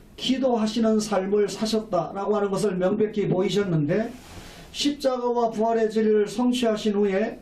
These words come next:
우리가 신앙 고백한 대로 하늘 보좌 우편으로 올라가셨잖아요. 거기서 로마서 팔 장에 보면 우리를 위해서 지금 간구하고 계시다. 대제사장적인 사명을 지금도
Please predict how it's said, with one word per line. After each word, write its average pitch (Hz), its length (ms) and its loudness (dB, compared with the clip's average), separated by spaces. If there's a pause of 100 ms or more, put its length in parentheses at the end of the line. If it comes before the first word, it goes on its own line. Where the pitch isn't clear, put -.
(160)
우리가 208 280 2
신앙 214 360 0
고백한 196 380 0
대로 190 400 0 (160)
하늘 226 420 0
보좌 185 420 -2
우편으로 190 520 0
올라가셨잖아요. 190 960 0 (420)
거기서 247 340 -2
로마서 233 440 2
팔 247 200 0
장에 240 240 0
보면 220 280 0
우리를 277 560 2
위해서 247 380 2
지금 262 460 -2 (300)
간구하고 269 720 0
계시다. 214 600 -2 (540)
대제사장적인 226 1300 0
사명을 220 760 0 (220)
지금도 262 880 0